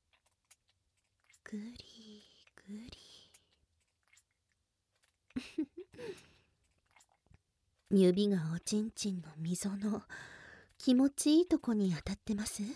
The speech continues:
ぐりぐり、ぐり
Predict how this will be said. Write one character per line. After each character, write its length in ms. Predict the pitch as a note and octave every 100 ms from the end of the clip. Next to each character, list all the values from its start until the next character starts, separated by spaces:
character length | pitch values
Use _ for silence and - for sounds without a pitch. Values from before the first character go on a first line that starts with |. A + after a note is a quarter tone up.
| - _ _ _ _ _ _ _ _ _ _ _ _ _ _ _ _ _ _ _ _ _ _ -
ぐ 100 | F#3
り 20 |
ぐ 200 | F#3+ F#3+
り、 400 | F3 E3 E3+ F#3 _ - - - A3+ - - - _ _ _ - - - - - - _ _ _ _
ぐ 260 | - B3 C4
り 420 | C4+ A#3 G#3+ G#3